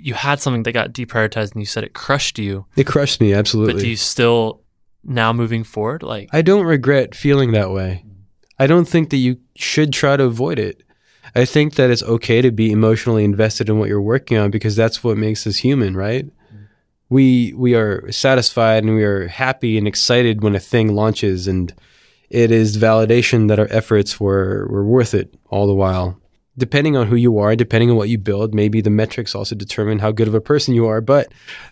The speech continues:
Speaker 2: that's not what
Speaker 1: Whoa.
Speaker 2: we're talking about. That's not what we're talking about. We're talking about how you feel emotionally about the things that you do.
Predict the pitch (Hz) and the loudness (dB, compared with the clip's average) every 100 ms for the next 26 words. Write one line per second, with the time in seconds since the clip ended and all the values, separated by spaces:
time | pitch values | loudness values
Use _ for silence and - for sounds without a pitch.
0 | - 196 - - 170 151 151 156 240 202 | -6 0 0 2 2 2 0 0 2 2
1 | 151 117 98 - 139 170 190 151 143 139 | 0 -2 -4 -8 0 0 2 2 2 0
2 | 151 135 117 101 180 - 214 190 175 135 | -2 -2 -4 -4 -4 0 0 2 2 4
3 | 127 123 - _ - 156 147 143 131 151 | 4 2 -2 _ -4 0 2 0 0 0
4 | 139 117 135 147 151 135 131 113 117 110 | 0 2 2 2 2 2 2 2 -2 -4
5 | - 127 120 101 107 107 95 | -2 0 0 -4 -4 -4 -4